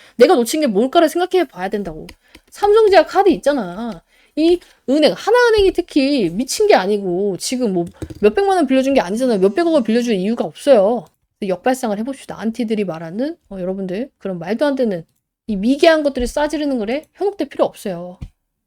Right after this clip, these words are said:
그리고 사실상 삼성제약 카드가 나오지 않더라도 젠백스는 빠져나올 수 있어요. 왜?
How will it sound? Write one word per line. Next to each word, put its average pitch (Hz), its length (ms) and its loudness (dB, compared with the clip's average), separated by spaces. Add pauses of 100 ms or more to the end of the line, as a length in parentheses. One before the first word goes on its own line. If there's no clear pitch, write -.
(300)
그리고 285 200 -2
사실상 311 320 0
삼성제약 381 600 0
카드가 339 320 0
나오지 202 240 -2
않더라도 175 600 -6
젠백스는 285 480 -4
빠져나올 294 380 0
수 - 100 -14
있어요. 165 320 -12
왜? 233 300 0